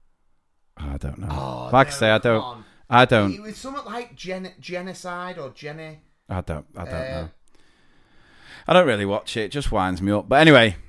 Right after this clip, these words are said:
Speaker 1: um, what else were we saying
Speaker 2: Oh,
Speaker 1: there?
Speaker 2: people will be listening to this like,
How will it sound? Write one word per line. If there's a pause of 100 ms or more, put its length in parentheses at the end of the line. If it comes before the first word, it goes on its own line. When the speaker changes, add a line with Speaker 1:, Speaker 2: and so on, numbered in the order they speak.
(180)
Speaker 1:
um,
what
else
were
we
saying
Speaker 2:
Oh,
Speaker 1:
there?
Speaker 2:
people
will
be
listening
to
this
like,